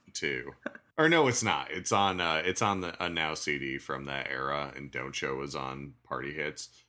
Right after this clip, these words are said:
Speaker 2: But this album, the, the Pussycat Dolls, like, debut album, had no business having so many bangers. But it did.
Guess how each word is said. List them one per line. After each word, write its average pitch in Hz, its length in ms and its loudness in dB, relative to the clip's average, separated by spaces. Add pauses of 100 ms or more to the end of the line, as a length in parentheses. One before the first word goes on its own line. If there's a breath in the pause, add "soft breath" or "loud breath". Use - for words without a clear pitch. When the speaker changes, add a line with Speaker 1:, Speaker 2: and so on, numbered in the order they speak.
(180)
Speaker 2:
But 73 280 -4 (200)
this 123 300 0
album, 82 680 0
the, 95 440 -2 (240)
the 80 420 -2 (240)
Pussycat 82 600 -2
Dolls, 76 680 -2
like, 67 300 -10
debut 67 460 -4
album, 78 540 -4 (340)
had 87 200 -4
no 87 360 0
business 73 500 -4
having 64 320 -2
so 64 260 -4
many 60 200 -8
bangers. 50 580 -10 (680)
But 76 120 -4
it 80 160 -4
did. 64 340 -6